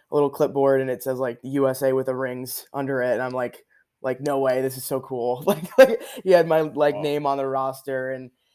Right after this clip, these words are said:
Speaker 1: and, um, you know, I think it was from Colorado Springs, probably, like, a thirty-minute bus drive. And then, like, you're meeting other weightlifters that are coming in from all over the country to, like, experience this with you. Um,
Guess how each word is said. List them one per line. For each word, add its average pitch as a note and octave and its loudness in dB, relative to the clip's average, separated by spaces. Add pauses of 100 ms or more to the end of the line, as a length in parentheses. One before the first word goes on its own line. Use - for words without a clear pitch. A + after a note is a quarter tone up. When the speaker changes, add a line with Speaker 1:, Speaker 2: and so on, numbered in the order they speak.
(300)
Speaker 1:
and, C3+ -6
um, B2+ -12
you C#3+ -12
know, C3+ -6 (200)
I D3 -12
think G#3+ -18
it A#3 -14
was D3 -12
from D3+ -18 (100)
Colorado E3 -10
Springs, C3 -16
probably, B2 -12
like, A2+ -10
a - -20
thirty-minute B2+ -10
bus A2+ -14
drive. A#2 -10
And A#2 -16
then, A2+ -20
like, G#2+ -14
you're B2+ -16
meeting B2 -8
other A#2+ -4
weightlifters B2 -8
that B2 -10
are A#2 -6
coming B2 -14
in A#2+ -10
from B2 -12
all A#2+ -4
over A2+ -8
the A2+ -8
country A#2+ -16
to, A2+ -12
like, G2+ -8 (960)
experience C#3 0
this A#2+ -12
with E3 2
you. C3+ 0 (180)
Um, G#2+ -10